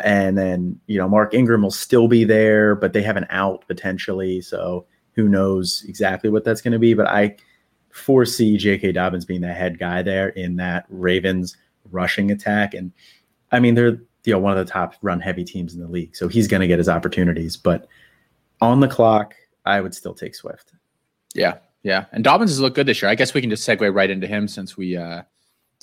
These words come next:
Speaker 2: uh, since he's next on the list here. He's, he's averaging six and, six point one yards per carry this year, which, oh no, sorry, five point three, six point one per reception. Sorry, five point three yards per carry, which is still great. Um,
Speaker 1: Yeah.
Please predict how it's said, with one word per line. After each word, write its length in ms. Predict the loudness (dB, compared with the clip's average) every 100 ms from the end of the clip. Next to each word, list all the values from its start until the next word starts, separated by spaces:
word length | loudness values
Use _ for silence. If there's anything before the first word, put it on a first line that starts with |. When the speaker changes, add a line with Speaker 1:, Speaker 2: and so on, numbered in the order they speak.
| _
Speaker 2:
uh, 140 | -6 -4
since 240 | -4 -4
he's 180 | -4 -4
next 240 | -4 -4
on 100 | -4
the 80 | -4
list 260 | -4 -6 -6
here. 300 | -6 -6 -8 _ _ _
He's, 720 | -6 0 4 4 2 -2 -8 -10
he's 320 | -4 -2 -2
averaging 560 | -4 -4 -2 -2 -4
six 340 | -4 -4 -4 -4
and, 260 | -4 -4
six 220 | -4 -6 -4
point 260 | -4 -4
one 300 | -2 -2 0
yards 260 | 2 2 0
per 280 | -4 -4 -4
carry 800 | -8 -4 -2 -2 -4 -10 -14 -18 _ _
this 300 | -12 -12 -14 _
year, 500 | -12 -12 -12 -14 -20 _ _ _ _ _ _ -10
which, 560 | -4 -2 -4 -8 -8 0
oh 80 | 2
no, 120 | 2
sorry, 260 | 4 2
five 220 | 4 0 0
point 200 | -4 -4
three, 180 | -6
six 200 | -6 -8
point 160 | -8 -8
one 140 | -8
per 120 | -10 -14
reception. 520 | -14 -14 -14 -20 -18
Sorry, 220 | -14 -6 0
five 200 | 0 0
point 160 | -4
three 120 | -2
yards 180 | 0 0
per 120 | -2
carry, 300 | -8 -4 -2
which 180 | -2 -4
is 100 | -8
still 200 | -4 -4
great. 420 | -2 -2 -2 -4 _ _ _ _ _ _
Um, 320 | 0 2
Speaker 1:
Yeah. 60 | 2